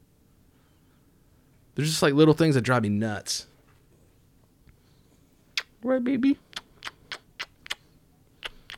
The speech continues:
He's had diarrhea for three days. Um, we're putting him on a bland diet.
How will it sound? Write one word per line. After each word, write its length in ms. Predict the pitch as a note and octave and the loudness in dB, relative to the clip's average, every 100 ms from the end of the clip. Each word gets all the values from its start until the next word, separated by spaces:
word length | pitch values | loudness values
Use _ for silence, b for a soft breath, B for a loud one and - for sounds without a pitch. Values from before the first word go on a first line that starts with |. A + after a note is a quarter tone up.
| _ - - - - - - - - | _ -20 -20 -18 -18 -16 -16 -10 -2
He's 140 | A#2+ | 4
had 120 | A#2+ | 4
diarrhea 420 | B2 A#2+ C3+ C#3+ D3 | 6 6 8 10 8
for 100 | D#3+ | 6
three 280 | - D3+ | 6 8
days. 520 | F3 D#3 C3 D#3 - - _ - - | 10 10 8 4 -2 -10 _ -8 0
Um, 520 | A2+ G#2+ G#2+ G#2+ G#2+ - _ - | 2 2 0 -4 -8 -14 _ -12
we're 60 | A2+ | -4
putting 260 | - B2+ | 2 4
him 80 | B2+ | 6
on 100 | C3 | 6
a 40 | |
bland 360 | C#3 C3 C#3+ E3+ | 4 4 4 6
diet. 460 | D#3+ A2 G#2+ B2 | 6 6 4 0